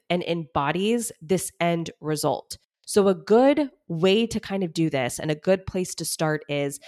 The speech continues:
think about what you wanna accomplish. If you wanna make six figures,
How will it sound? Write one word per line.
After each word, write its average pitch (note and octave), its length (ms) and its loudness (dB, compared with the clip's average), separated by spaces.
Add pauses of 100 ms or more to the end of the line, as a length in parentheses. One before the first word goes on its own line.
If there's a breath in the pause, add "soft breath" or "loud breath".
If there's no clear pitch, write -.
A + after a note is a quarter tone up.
(260 loud breath)
think A#3 200 6
about F3+ 540 6 (100)
what F3 220 2
you F#3 120 2
wanna D#3+ 240 4
accomplish. - 720 -6
If E3 100 -6
you F3+ 100 0
wanna G#3+ 180 4
make G3+ 200 0
six - 300 -10
figures, G#3+ 540 2